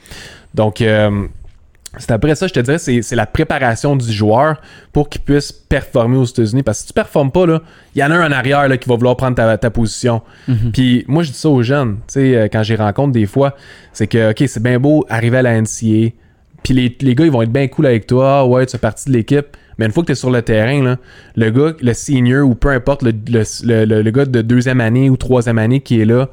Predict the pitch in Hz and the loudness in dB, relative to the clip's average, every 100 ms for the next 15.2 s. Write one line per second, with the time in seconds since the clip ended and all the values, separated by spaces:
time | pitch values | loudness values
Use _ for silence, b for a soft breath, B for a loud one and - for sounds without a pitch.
0 | - - 110 113 117 123 123 - 117 98 | -10 -8 -2 0 0 -2 -4 -2 -4 -2
1 | - 127 127 B B 147 135 - 165 202 | 0 -2 -2 B B -4 -4 -2 -2 -2
2 | 208 139 123 - - 131 117 - 147 120 | -2 -2 -2 -4 -2 0 0 -2 -2 0
3 | 143 143 127 131 117 139 147 B B B | -2 0 -2 0 0 2 -2 B B B
4 | 127 - 127 127 147 - 127 - 131 117 | -4 -2 0 2 0 -2 -6 -4 -2 0
5 | 131 123 113 135 123 131 147 - - - | 0 0 -2 -2 0 0 -2 -4 -10 -4
6 | 120 117 139 - 123 117 117 131 123 123 | -2 0 0 0 0 0 0 0 0 0
7 | 120 117 127 139 - 107 135 120 110 B | 0 2 0 -2 -4 -4 -2 -2 -4 B
8 | B B 127 151 151 143 120 123 120 120 | B B 0 2 4 2 2 2 2 4
9 | 117 117 127 117 135 139 - 127 113 143 | 2 2 0 0 -2 -2 -2 0 0 -2
10 | 107 110 - 156 143 - 117 - 127 139 | -2 -2 -2 -4 -4 -2 -2 -2 -2 -2
11 | - B B B 117 113 113 - 131 139 | -4 B B B -2 0 -2 -6 -4 -2
12 | 131 - 131 113 104 - 143 131 143 127 | -2 0 2 2 0 -2 -2 0 0 0
13 | 117 107 - 123 123 123 104 107 104 107 | 0 0 0 2 2 2 2 2 2 0
14 | 107 104 131 131 123 123 - 120 110 - | -2 0 0 2 2 0 0 -2 -2 -2
15 | 127 127 | 0 0